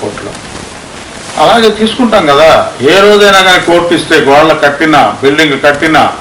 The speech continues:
అతను, అతనికి ఎంత ఉందో అంతా ఇచ్చేస్తా. మొత్తం ఉందంటే మొత్తం వదిలేస్తా. అవి తీసుకోకుండా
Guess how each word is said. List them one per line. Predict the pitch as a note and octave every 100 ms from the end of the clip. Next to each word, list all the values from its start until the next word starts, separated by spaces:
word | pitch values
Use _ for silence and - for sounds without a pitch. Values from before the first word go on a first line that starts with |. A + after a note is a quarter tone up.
| - - - - - -
అతను, | G#2+ A#2+ A#2+ B2
అతనికి | B2+ B2+ A#2+
ఎంత | B2+ C#3+
ఉందో | E3 D#3
అంతా | C3+ D3+
ఇచ్చేస్తా. | B2+ - A#2 - A2+
మొత్తం | A2+ A2+ D#3
ఉందంటే | D3+ D3+ D3
మొత్తం | B2+ - F3
వదిలేస్తా. | D#3+ A#2 - - - - - - - - - - - - - - - - - - -
అవి | B2 C3+
తీసుకోకుండా | C3+ E3+ F3 G3+ F3 D3+ A#2 G#2+ A#2